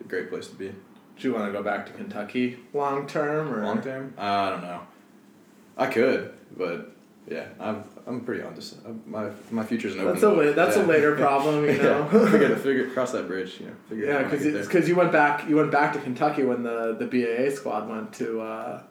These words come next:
Speaker 1: Yeah, I did
Speaker 2: uh,
Speaker 1: go back to Lexington for a while, uh, and trained, trained there. So that was, that was nice. I like, I think Lexington's a really cool,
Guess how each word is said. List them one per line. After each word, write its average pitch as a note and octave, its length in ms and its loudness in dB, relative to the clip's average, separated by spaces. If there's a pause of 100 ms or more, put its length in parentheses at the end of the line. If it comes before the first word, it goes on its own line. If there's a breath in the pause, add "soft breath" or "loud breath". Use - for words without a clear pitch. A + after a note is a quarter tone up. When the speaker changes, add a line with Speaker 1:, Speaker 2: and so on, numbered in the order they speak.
(480)
Speaker 1:
Yeah, A2 180 2
I - 20 -2
did G#2+ 120 2
Speaker 2:
uh, - 20 0
Speaker 1:
go G2+ 120 0
back F2+ 180 -2
to F2+ 60 -2
Lexington F2+ 460 -6
for E2 160 -10
a F2 60 -6
while, F2 280 -8 (100)
uh, E2+ 240 -10 (220)
and F2+ 120 -8
trained, F2+ 400 -8 (160)
trained F#2 260 -6
there. F2+ 280 -12
So F#2+ 80 -10
that F2+ 100 -8
was, F2+ 260 -10 (160)
that F2 100 -14
was F#2 100 -10
nice. - 320 -16
I - 40 -2
like, - 360 -2
I - 100 -2
think A#2 120 -2
Lexington's F#2+ 480 -8
a G2+ 60 -8
really F#2+ 180 -6
cool, G2+ 340 -4